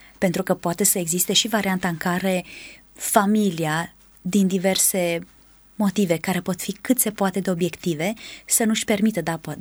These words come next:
pot fi pacienți care au nevoie de aparatură medicală foarte complexă și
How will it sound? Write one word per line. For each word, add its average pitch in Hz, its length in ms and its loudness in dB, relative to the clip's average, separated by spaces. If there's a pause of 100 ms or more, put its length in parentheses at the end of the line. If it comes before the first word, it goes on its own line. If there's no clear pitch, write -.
pot 156 160 -4
fi 175 200 -4
pacienți 160 480 0
care 156 160 -6
au 156 60 -2
nevoie 156 260 -2
de 151 240 -4
aparatură 156 560 -6
medicală 147 760 -4 (400)
foarte - 380 -2
complexă - 580 2
și - 200 -4